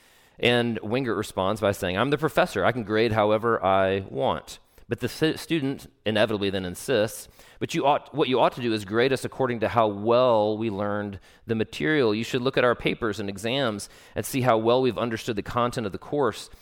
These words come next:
And then you ought to grade us on how well our answers sort of match up with the reality of what you've taught us in that class." And then, of course, the rest of the class typically nods in affirmation, especially the tall students.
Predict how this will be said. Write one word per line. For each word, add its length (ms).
And 100
then 60
you 80
ought 60
to 60
grade 460
us 240
on 160
how 280
well 540
our 220
answers 380
sort 140
of 60
match 360
up 100
with 120
the 60
reality 440
of 100
what 140
you've 100
taught 220
us 220
in 220
that 180
class." 580
And 80
then, 120
of 60
course, 260
the 80
rest 240
of 20
the 80
class 300
typically 320
nods 480
in 120
affirmation, 800
especially 640
the 60
tall 220
students. 500